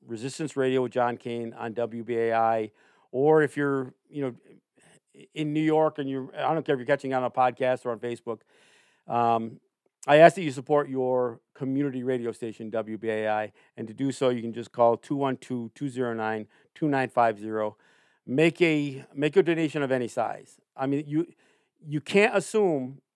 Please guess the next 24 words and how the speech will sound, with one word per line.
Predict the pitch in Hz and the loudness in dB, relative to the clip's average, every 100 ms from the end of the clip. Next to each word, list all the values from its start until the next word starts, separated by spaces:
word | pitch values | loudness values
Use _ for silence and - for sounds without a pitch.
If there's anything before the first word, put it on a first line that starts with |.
| _ _ _ _ _ _ 143 | _ _ _ _ _ _ 0
that, | 139 143 139 _ _ _ _ _ _ - | 4 4 2 _ _ _ _ _ _ -10
um, | 139 131 127 127 127 - _ _ | -2 2 2 2 -2 -14 _ _
all, | 143 151 147 143 - | 8 10 10 8 2
all | 151 156 | 4 4
these | 147 | 2
programs | - 165 156 131 113 | 0 2 2 0 -2
are | 117 | 0
always | 120 120 | 0 0
gonna | 123 107 | -6 -8
be | 117 | -10
here. | 101 - - _ _ _ | -12 -18 -20 _ _ _
You | 127 | -4
can't | 185 185 | 0 0
assume | 160 - 190 143 | 0 0 0 0
that | 113 | 0
W | 143 135 127 | 0 0 -2
B | 135 | 2
A | 139 | 4
I | 135 | 4
is | 120 120 | 2 -2
always | 120 113 | -4 -6
gonna | 117 | -10
be | 107 123 | -10 -12
here. | 113 113 | -14 -20